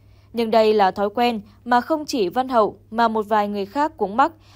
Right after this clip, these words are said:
đặc biệt là cầu thủ phòng ngự. Động tác thừa chúng ta vẫn còn, đây là điều cần phải bỏ. Chơi bóng bằng sự khôn ngoan và bản lĩnh. Sẽ không còn nhiều không gian để chơi bóng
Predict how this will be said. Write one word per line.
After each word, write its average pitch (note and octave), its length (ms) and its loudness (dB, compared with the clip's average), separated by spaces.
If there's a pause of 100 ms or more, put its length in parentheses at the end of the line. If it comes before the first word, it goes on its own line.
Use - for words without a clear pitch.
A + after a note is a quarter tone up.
(120)
đặc A#3 140 2
biệt G#3 240 -2
là G#3 160 2
cầu G3+ 240 -4
thủ G3+ 160 -2
phòng F#3 220 -10
ngự. G3 220 -2 (560)
Động G#3 180 0
tác C4+ 160 0
thừa G3 260 0
chúng G3 200 -6
ta A3 200 4
vẫn G#3 180 -6
còn, G#3 300 0 (260)
đây C#4+ 200 4
là A#3 140 2
điều G3 260 0
cần F#3+ 200 -4
phải F#3 140 -6
bỏ. F#3 280 0 (500)
Chơi B3 140 2
bóng G#3 320 2
bằng G3+ 200 0
sự - 220 -6
khôn G#3+ 180 -4
ngoan G#3 240 0
và F#3+ 100 -4
bản F3+ 200 -4
lĩnh. F#3+ 260 -6 (720)
Sẽ A#3+ 220 -2
không B3+ 280 -2
còn G3 280 0
nhiều G3 180 0
không B3+ 260 -4
gian A#3 300 2
để F3+ 140 -4
chơi G#3+ 180 -2
bóng G3 300 0